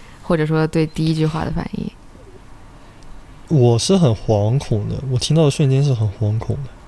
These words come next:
Speaker 2: 因为我知道我是一个很容易得意忘-，忘形的人，就是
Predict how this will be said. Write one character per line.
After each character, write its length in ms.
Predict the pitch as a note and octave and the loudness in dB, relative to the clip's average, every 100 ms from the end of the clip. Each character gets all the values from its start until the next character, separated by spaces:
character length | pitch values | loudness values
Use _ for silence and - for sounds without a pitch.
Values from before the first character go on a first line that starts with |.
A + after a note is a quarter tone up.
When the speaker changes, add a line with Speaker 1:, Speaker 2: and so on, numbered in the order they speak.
| - - - - - - | -20 -20 -20 -20 -16 0
Speaker 2:
因 140 | D#3 | 4
为 400 | F3 D3+ B2+ A#2 A#2 - - - | 6 6 4 2 -4 -12 -20 -6
我 440 | D#3+ A#2+ A2 G#2+ G#2+ - | 0 4 4 2 -2 -4
知 240 | - D#3+ | -2 2
道 120 | F3 | 4
我 200 | C#3+ A2 | 4 2
是 180 | - B2 | 0 0
一 40 | |
个 80 | B2 | 0
很 160 | A#2+ G#2 | 2 0
容 140 | G2+ | 2
易 80 | A#2 | 2
得 140 | A#2 | 2
意 100 | A2 | 2
忘-， 200 | B2+ B2 G#2+ - | 4 2 -2 -2
忘 140 | C3+ A2+ | 0 0
形 160 | - | -2
的 100 | G#2 | -2
人， 180 | G#2+ A2+ - - - - - - - | -2 -4 -10 -18 -20 -20 -20 -20 -8
就 60 | A#2+ | -4
是 340 | A2 A2 G#2+ | 0 0 0